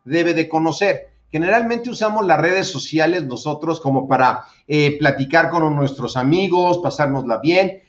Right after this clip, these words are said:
pero no para pensar en tener un negocio o crecer nuestro negocio deportivo,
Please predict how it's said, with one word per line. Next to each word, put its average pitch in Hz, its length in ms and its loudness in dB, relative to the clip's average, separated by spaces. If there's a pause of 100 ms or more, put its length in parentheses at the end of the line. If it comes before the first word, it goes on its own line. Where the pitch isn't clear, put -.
(180)
pero 180 400 4
no 208 320 2
para 240 260 4
pensar 180 380 2
en 196 100 -4
tener 160 260 0
un 170 100 -2
negocio 151 540 0
o 180 160 -2
crecer 139 320 -4
nuestro 170 280 -8
negocio 131 340 -2
deportivo, 127 720 -6